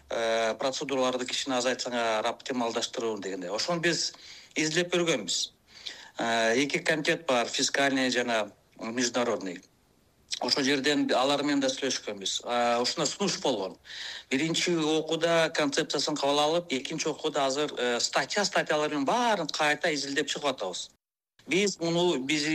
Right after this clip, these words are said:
биз берген сунушубузду, э, азыр артка кайттардык. Ошо Жогорку Кеңештин эле деңгээлинде ратификация болот деп, ошого азыр, э, кайта эле макулун бердик кайрадан. Бул, э, э, профильный комитет эмес, а уже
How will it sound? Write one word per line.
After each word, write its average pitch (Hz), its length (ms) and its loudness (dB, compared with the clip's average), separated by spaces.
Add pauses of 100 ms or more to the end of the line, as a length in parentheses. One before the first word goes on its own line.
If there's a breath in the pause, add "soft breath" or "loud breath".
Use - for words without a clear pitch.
биз 147 380 0
берген 147 500 2
сунушубузду, 156 920 -2
э, 120 380 2
азыр 131 200 0
артка 131 380 0
кайттардык. 135 840 0 (760 loud breath)
Ошо - 160 0
Жогорку 139 380 0
Кеңештин 139 440 2
эле 135 160 2
деңгээлинде 127 800 0
ратификация - 920 -6
болот 113 320 0
деп, 160 140 -2 (340)
ошого 120 540 0
азыр, 113 260 0
э, 110 320 0
кайта 127 260 0
эле 123 240 2
макулун 117 500 -2
бердик 107 360 -2
кайрадан. 92 440 -4 (920 loud breath)
Бул, 110 300 -2
э, 120 420 2 (120)
э, 120 260 2
профильный 127 480 0
комитет 123 400 0
эмес, 175 260 2
а 107 120 2
уже 131 360 0